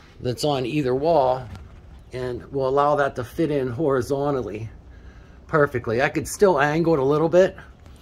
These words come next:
but like I said, the cool thing about this is with two hands,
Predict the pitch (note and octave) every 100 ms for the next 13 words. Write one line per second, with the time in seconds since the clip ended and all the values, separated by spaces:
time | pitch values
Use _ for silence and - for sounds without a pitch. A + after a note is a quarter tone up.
0 | - - - - - - D3 C#3+ B2 C#3+
1 | C3 - D3+ C3 - F#3+ E3+ F3 D#3 D3
2 | - F3 - D3+ C3 B2+ - G3+ D#3+ F3+
3 | F#3 C3 A#2+ C3 -